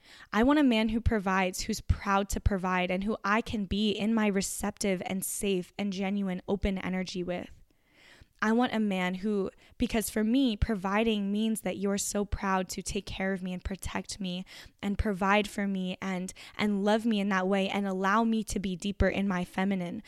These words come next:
allow me to be deeper in my receptivity and in my openness and in my softness and literally just in my soft life. Like, I want a man who is proud to bring me more deep into that, to bring me deeper into that.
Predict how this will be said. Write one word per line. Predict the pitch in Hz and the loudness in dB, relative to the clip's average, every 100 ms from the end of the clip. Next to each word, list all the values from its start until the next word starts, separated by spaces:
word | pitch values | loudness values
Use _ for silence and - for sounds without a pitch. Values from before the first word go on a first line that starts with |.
| - - | -18 -4
allow | 202 202 202 226 | 0 4 6 6
me | 247 220 | 4 2
to | - | 0
be | 196 | -2
deeper | 180 208 208 190 | 0 0 2 2
in | 185 202 | 2 0
my | 180 | -2
receptivity | 180 196 - 175 - 214 190 180 175 - - _ | -2 -2 -4 -4 -2 0 0 -2 -4 -8 -20 _
and | 208 | -4
in | 202 214 | 0 0
my | 190 | 0
openness | - 202 208 196 185 - | 2 2 2 0 0 -2
and | 202 | -2
in | |
my | 208 | -2
softness | 185 - 190 196 202 185 180 - | -2 -2 -2 -2 -2 -4 -4 -6
and | 202 196 190 - - - | -4 -2 -4 -10 -20 -6
literally | 208 233 247 233 | 4 6 6 2
just | 196 208 | 0 -2
in | - 220 | 0 0
my | 196 | 2
soft | 185 202 190 - | 0 0 0 0
life. | 180 - - - | -4 -4 -8 0
Like, | 190 180 - - _ _ _ _ _ _ - - | 0 0 -4 -20 _ _ _ _ _ _ -20 -6
I | 202 | -2
want | 226 226 | 2 2
a | 214 | 2
man | 196 190 190 | 2 0 0
who | 202 | -2
is | 190 | -2
proud | - - - 196 196 185 175 - - | -4 -12 -4 2 2 2 -2 -12 -8
to | - 208 | -2 -2
bring | 175 - 220 233 | -2 2 4 4
me | 220 | 2
more | 196 190 185 185 | 2 0 0 0
deep | 175 190 - | 0 -2 -2
into | 185 190 - | -2 -2 -4
that, | 190 - | -4 -4
to | - | -2
bring | 202 220 | 0 2
me | 202 | 0
deeper | 190 190 180 | -2 0 0
into | 180 175 - | 0 -6 -6
that. | - - | -8 -8